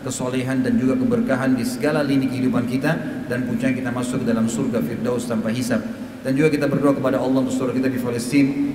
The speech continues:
di Syria, di Yaman, di Irak, di Myanmar, di Aqsa, dimanapun mereka berada sedang tertindas. Semoga Allah ikhlaskan niat mereka, terima para syuhada mereka, mudahkan Islam di tangan mereka dan tangan kita semua,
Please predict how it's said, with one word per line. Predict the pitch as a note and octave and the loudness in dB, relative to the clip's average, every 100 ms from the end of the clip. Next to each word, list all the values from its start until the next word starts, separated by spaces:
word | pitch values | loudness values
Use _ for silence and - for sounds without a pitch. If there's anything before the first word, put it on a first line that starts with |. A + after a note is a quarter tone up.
| - | -4
di | G#2 | -6
Syria, | C3 C3 C3 B2+ | 0 4 6 6
di | A2+ C3 | 4 4
Yaman, | C3 B2 A2+ | 2 2 0
di | B2 C3+ | 2 4
Irak, | B2 | 2
di | A2 | 2
Myanmar, | A2+ A2+ C3+ B2+ | 2 2 2 2
di | A2 | 0
Aqsa, | A2 A2 - C3+ | 0 -2 -2 0
dimanapun | A#2 A2+ A#2+ C3 | 0 0 0 0
mereka | B2 A#2 | -2 -2
berada | B2 A#2 | -4 -6
sedang | A#2 A2 | -4 -4
tertindas. | - C3 C3+ D3+ - - - - | -4 -2 2 2 0 -6 -8 -10
Semoga | - C3 C3 | -4 0 2
Allah | B2+ B2+ | 2 0
ikhlaskan | B2 B2+ A#2+ - A#2 | -2 -4 -6 -6 -4
niat | A#2 A2+ | -4 -4
mereka, | A#2 C3 D3+ E3 - - - C3+ | -2 0 0 -2 -4 -10 -8 -2
terima | C3+ B2 | 0 2
para | A#2+ A#2+ | 0 -2
syuhada | A#2 A#2 A#2 A#2 | -2 -2 0 0
mereka, | B2 C3 C3+ B2+ | 0 0 0 0
mudahkan | B2 A#2 A#2+ | 0 -2 -4
Islam | A#2 B2+ A#2 | -6 -4 -4
di | A2+ | -2
tangan | A2+ | 0
mereka | A2+ A#2+ B2 | 0 0 -2
dan | A#2 | 0
tangan | A2 A2 A2 | 2 2 2
kita | A2 A2 | 2 0
semua, | A#2+ C3 D3 | 0 2 2